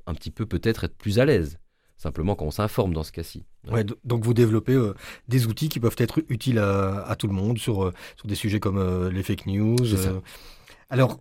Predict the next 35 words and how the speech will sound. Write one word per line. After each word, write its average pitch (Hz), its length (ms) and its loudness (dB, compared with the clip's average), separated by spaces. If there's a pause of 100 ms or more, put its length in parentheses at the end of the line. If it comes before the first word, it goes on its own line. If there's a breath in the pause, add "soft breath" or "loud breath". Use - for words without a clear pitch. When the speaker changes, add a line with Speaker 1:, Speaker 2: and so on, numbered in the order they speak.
Speaker 2:
autre 185 240 4
point 135 220 4
essentiel 127 500 4
quand 113 200 -2
on 101 80 0
parle 110 140 0
d'éducation 101 380 -2
aux 98 60 0
médias, 101 280 0
c'est 170 140 0
l'accès 131 480 0
aux 123 80 4
médias 107 320 2
aujourd'hui. 101 420 0
Par 107 140 -2
exemple, 107 320 -2
les 101 60 -2
sociétés, 107 500 -2
mais 107 140 2
aussi 98 300 -2
les 98 280 0
administrations, 98 640 0
nous 113 100 2
renvoient 104 400 0 (320 loud breath)
principalement 110 580 2
vers 101 160 0
les 95 60 -4
services 104 380 -4
en 107 100 0
ligne. 175 220 0 (340 loud breath)
Est-ce - 220 -6
que 160 340 2 (100)
on 143 140 0
est 143 60 4
vraiment 131 320 2